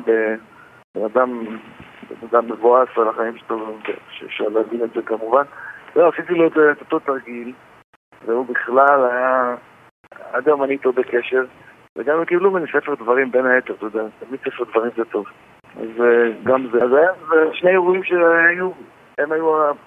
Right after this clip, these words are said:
האירועים האחרונים שזה, ש-, שעשיתי, כאילו, מהבחינה הזאת של הביקורי פתע האלה.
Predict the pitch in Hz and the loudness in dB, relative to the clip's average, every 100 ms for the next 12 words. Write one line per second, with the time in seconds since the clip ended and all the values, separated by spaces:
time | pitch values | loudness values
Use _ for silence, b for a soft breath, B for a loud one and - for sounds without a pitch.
0 | - - - 117 - - 139 139 156 151 | -20 -20 -8 -8 -8 -10 -6 -4 0 0
1 | - 139 151 170 - 113 113 113 110 - | 0 -2 -2 -4 -6 -10 -6 -4 -4 -8
2 | - 50 50 - 110 - 110 107 - 120 | -14 -14 -14 -16 -14 -4 -2 -2 -4 -10
3 | - 117 147 - 120 117 113 107 107 104 | -8 -8 -8 -4 -2 -2 0 0 0 -2
4 | - 113 117 110 - 110 107 - - 123 | -4 0 2 2 0 0 0 -2 -2 2
5 | 135 - 147 - 123 113 123 | 0 2 0 2 2 2 0